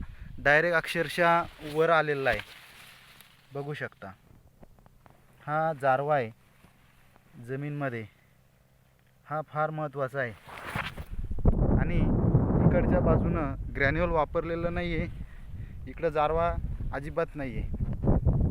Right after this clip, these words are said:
बघा, वाढ पण कमी झालेली आहे आणि जारवा पण नाही आहे, फट-, वर तुम्हाला जारवा दिसत नाही आहे. अ, ही ताकद आहे वेस्टीज कंपनीचे ग्रॅन्युअल जे खत आहे, ह्युमिक ग्रॅन्युअल्स,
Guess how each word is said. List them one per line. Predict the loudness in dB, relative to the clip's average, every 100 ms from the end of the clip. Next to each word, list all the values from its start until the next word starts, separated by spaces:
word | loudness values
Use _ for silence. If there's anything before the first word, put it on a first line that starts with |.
| 2 0
बघा, | 0 0 -2 -4 -8 -6 -4 0 4 4
वाढ | 6 4 2
पण | 0 -4
कमी | -2 -2 0
झालेली | 2 2 2 6
आहे | 6 4 -2 -8 -10 -14 -8
आणि | -4 -2 -2 -4 -14 -14 0
जारवा | 4 6 4
पण | 2 -2
नाही | 0 0
आहे, | -2 -8 -12 -12
फट-, | -12 -12 -14 -2
वर | 2 4 4
तुम्हाला | 0 -2 0 0
जारवा | 0 0 0 -2
दिसत | -6 -10
नाही | -8 -4
आहे. | -2 -4 -8 -16 -12 -10 -8 -10 -8 0 2 2 0 -2 -2 -2 -2 -6 -6 -4 0 0 4 4 2
अ, | -2 -6 0 4
ही | 6 6
ताकद | 6 6 4 4
आहे | 2 2
वेस्टीज | 0 -2 -2 -4
कंपनीचे | -6 -6 -6 -6 -6 -6
ग्रॅन्युअल | -4 -2 -2 -2 -2 0
जे | -2
खत | -2 -2 -2
आहे, | 0
ह्युमिक | 0 0 0 0
ग्रॅन्युअल्स, | 0 0 2 2 2 2